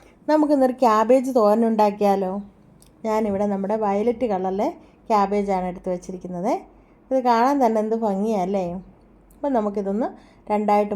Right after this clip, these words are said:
മുറിച്ചെടുക്കാം. ദാ മുറിക്കുമ്പോഴാണ് അതിൻ്റെ അകത്ത് നല്ല ഒരു പൂ പോലെ എല്ലാം കൂടി ഇങ്ങനെ ഇരിക്കുവാണ്. ഇനി നമുക്കിതൊന്ന് കഴുകിയെടുക്കാം. നന്നായിട്ട് കഴുകിയെടുത്തതിന് ശേഷം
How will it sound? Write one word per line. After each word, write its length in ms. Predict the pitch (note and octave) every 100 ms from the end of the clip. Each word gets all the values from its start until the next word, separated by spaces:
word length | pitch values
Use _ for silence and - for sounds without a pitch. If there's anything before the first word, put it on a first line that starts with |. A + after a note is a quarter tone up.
| F#3+
മുറിച്ചെടുക്കാം. 720 | F3 F3+ - E3 - - D#4+ - _ _ _ _ _ _ _ _ _ _ _ _ -
ദാ 80 | G3 G3
മുറിക്കുമ്പോഴാണ് 640 | G#3+ G#3 G#3 A#3 A#3 A3 A3
അതിൻ്റെ 180 | G#3+ G#3
അകത്ത് 260 | G3 G3+ A3+ C4 - _ _ _ G3+
നല്ല 380 | G3+ G3+ A3 A3 - -
ഒരു 140 | G#3 G3+ - - - -
പൂ 100 | G#3+ A#3 G#3+
പോലെ 520 | G#3 G3 G3 G#3 G#3+ - G3+
എല്ലാം 200 | G3 G3 G3
കൂടി 120 | G3
ഇങ്ങനെ 180 | F#3 F#3
ഇരിക്കുവാണ്. 460 | F3+ F3 G3+ F3 A3 F#4 - _ _ -
ഇനി 140 | D#4 A3
നമുക്കിതൊന്ന് 540 | F#3+ F#3+ F#3+ G3 F4 G#4 - -
കഴുകിയെടുക്കാം. 760 | G3 F#3+ F#3 F3 A#2 - - - _ _ _ _ _ _ _ _ _ _ _ _ _ - G3+
നന്നായിട്ട് 400 | G3+ A3+ G#3 G#3
കഴുകിയെടുത്തതിന് 600 | F#3+ F#3+ G3 F#3+ G3 G3+ G3
ശേഷം 360 | F3 F3 -